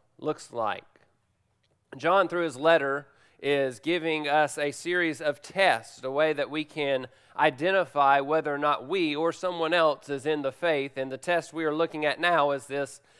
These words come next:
exhortation to brotherly love. He, it's in this love that we can see if we are in the faith, that we must love one another as Christ has loved us. A-, and this passage, and, and this,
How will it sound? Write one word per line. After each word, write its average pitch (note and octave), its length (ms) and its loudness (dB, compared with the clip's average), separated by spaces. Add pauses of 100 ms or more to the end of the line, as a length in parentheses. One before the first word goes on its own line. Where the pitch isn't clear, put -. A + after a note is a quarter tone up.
(220)
exhortation D#3 1000 -2
to D#3 320 -6
brotherly B2+ 880 -6 (400)
love. C#3 800 4
He, A#2 140 -8
it's B2+ 520 -10
in E3+ 300 2
this F3 300 0
love D3 840 2 (300)
that C#3+ 160 2
we D#3 140 -4
can D#3 160 -6
see D#3+ 340 -2
if D3 140 -6
we C#3+ 160 -6
are D3 100 -4
in B2+ 300 -4
the C3+ 80 -6
faith, E3 340 -2
that C#3 140 -4
we C#3+ 100 -2
must D3 240 -2
love C#3+ 600 2
one D3+ 160 -2
another C3 400 -4
as C3 120 -4
Christ B2+ 460 -4
has B2 180 -6
loved G#2+ 480 -4 (120)
us. - 680 -2 (640)
A-, C#3+ 240 -4
and D3 100 -2
this G#3 200 -2
passage, C#3 560 0
and, D3 140 2
and D3+ 200 0
this, E3 160 -6